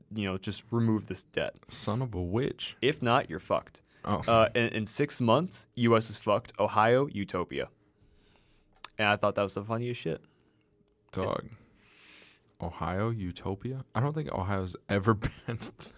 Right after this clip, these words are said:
Speaker 2: in a situation. No,
Speaker 1: Well
Speaker 2: just, no, we're not gonna get into Ohio. <laughs>
Speaker 1: Well, I, I did say this was sci-fi, which means fiction.
Speaker 2: Oh,
Speaker 1: Uh,
Speaker 2: that's true, yeah.
Speaker 1: so, so that,
Speaker 2: Ohio
Speaker 1: that's
Speaker 2: being a utopia is definitely <laughs> sci-fi.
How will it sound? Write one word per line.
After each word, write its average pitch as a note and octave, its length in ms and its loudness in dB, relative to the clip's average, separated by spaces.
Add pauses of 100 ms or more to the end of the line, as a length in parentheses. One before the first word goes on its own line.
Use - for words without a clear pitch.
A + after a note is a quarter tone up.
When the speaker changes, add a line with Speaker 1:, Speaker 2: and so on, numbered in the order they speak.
(460)
Speaker 2:
in D3 240 4
a C#3 40 6
situation. B2 1120 4 (1200)
No, D3 160 8
Speaker 1:
Well A2+ 160 10 (100)
Speaker 2:
just, C#3+ 500 4
no, G#2 220 6 (120)
we're C3 140 6
not C3+ 160 6
gonna B2+ 120 6
get A#2 200 6
into A2+ 220 8
Ohio. D3+ 580 10 (120)
<laughs> D#4+ 120 0
Speaker 1:
Well, C3+ 180 8
I, B2+ 140 10
I B2+ 40 8
did E3+ 160 -4
say G3+ 120 2
this D#3+ 180 -2
was A#2+ 120 -2
sci-fi, G2 500 2
which - 180 -10
means A#2 160 -6
fiction. F#2 440 -8 (400)
Speaker 2:
Oh, F#2 60 0 (100)
Speaker 1:
Uh, - 40 0
Speaker 2:
that's F#2+ 200 -4
true, F#2 280 2
yeah. E2+ 240 0 (540)
Speaker 1:
so, A2 280 2
so G#2 300 0
that, G#2 240 2
Speaker 2:
Ohio A2 280 8
Speaker 1:
that's A2+ 80 6
Speaker 2:
being A2 240 4
a G#2 40 4
utopia G2+ 680 4
is F2+ 100 0
definitely A2 440 4
<laughs> - 160 -2
sci-fi. A2 680 2